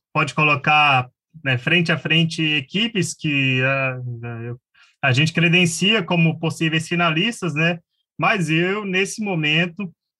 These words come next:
eu acredito nas duas melhores equipes do momento e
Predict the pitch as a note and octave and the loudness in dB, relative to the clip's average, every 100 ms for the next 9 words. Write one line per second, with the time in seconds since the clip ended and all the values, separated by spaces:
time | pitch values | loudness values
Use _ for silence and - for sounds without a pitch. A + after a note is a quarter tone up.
0 | _ C#3+ E3+ G3 F3 E3+ C#3 D3 E3 F3 | _ 0 2 0 0 -2 -2 0 0 0
1 | F#3 F3+ F3 E3 D3+ C3 - _ - D#3 | -2 -2 0 0 -2 -4 -8 _ -4 -2
2 | C#3 E3 A3+ A#3 G3 - - D3+ E3+ D#3+ | 0 0 0 0 -2 -8 -10 -2 0 2
3 | D#3+ D3 E3 E3 D3+ C#3+ E3 A3 G3+ D#3 | 0 0 -2 -2 -4 -2 0 0 2 2
4 | D#3+ D#3+ D#3+ C#3+ | 2 0 -2 -4